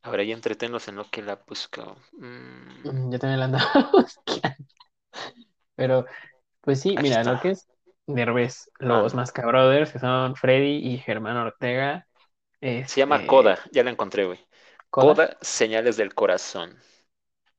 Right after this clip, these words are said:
Speaker 1: Y pues bueno, por lo que
Speaker 2: Ok.
Speaker 1: entendí, trata de, pues, de sordomudos, güey. Ahora sí que quieren como que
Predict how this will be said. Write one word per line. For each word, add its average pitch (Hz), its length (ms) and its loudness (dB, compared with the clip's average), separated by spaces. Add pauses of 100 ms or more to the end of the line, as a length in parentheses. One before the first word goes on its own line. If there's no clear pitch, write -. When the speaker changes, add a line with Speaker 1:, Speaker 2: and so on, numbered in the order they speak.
(340)
Speaker 1:
Y 104 100 -12
pues 101 160 -2
bueno, 107 200 -2
por - 100 -4
lo 98 80 0
que 110 80 -6
Speaker 2:
Ok. - 20 -10
Speaker 1:
entendí, 104 300 -6
trata 117 320 4
de, 85 400 -6 (460)
pues, 101 120 -6
de 92 80 -2
sordomudos, 101 640 0
güey. 98 160 -8
Ahora 104 180 0
sí - 120 -10
que - 420 -10 (160)
quieren 101 240 -6
como 90 240 -10
que - 400 -12